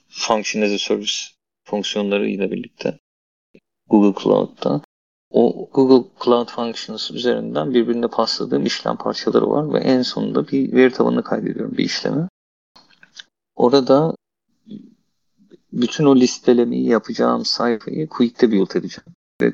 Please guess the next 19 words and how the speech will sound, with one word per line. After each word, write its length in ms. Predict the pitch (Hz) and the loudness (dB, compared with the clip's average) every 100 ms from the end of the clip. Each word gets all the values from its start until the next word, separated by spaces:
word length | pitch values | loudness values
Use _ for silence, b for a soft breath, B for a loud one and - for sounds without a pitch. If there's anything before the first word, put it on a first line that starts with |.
| - | 2
Cloud 280 | 123 120 113 | 2 2 2
Run'la 480 | 117 113 123 160 - _ _ _ - | 0 0 -4 -8 -10 _ _ _ -12
deploy 260 | - 131 | 2 6
edeceğim 300 | 113 98 - 50 | 6 2 -6 -8
mesela. 420 | - - - - - | -8 -6 -4 -4 0
Cloud 220 | 120 113 | 0 2
Run'da 400 | 123 123 123 120 | 2 2 2 2
da 200 | 117 107 | 0 -2
deploy 220 | - 117 | -4 -4
etmemin 280 | 107 - 113 | -4 -6 -8
bir 80 | 107 | -6
sebebi 360 | - 110 110 | -2 0 0
var. 140 | - - | -4 -8
O 140 | - 107 | -4 0
da 120 | 104 | 0
aslında 440 | - - 113 107 | -2 -4 -6 -6
bir 40 | - | -8
container 580 | - 107 - 123 117 | -2 0 2 2 2
servisi. 680 | 107 - 92 95 - - 170 | -2 -2 -2 -2 -4 -4 -6